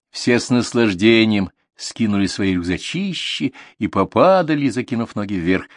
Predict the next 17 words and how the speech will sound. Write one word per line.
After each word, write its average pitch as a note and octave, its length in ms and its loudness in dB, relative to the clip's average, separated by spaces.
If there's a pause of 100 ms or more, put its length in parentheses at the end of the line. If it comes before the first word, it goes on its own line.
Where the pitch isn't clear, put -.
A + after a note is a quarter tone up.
(120)
кто - 120 -10
на E2 100 -4
рюкзак, E2+ 680 -2
кто - 120 -14
на D#2 120 -8
ствол D#2+ 260 -10
дерева. F#2+ 420 -6 (800)
Ноги B2+ 460 4
от A2 180 2
напряжения G#2+ 680 0
гудели G2 560 2 (140)
так, D3 300 2
что, - 180 -8
казалось, G#2 460 -2
ствол A2 500 -2
дерева F2+ 440 2
резонирует. F#2+ 600 -4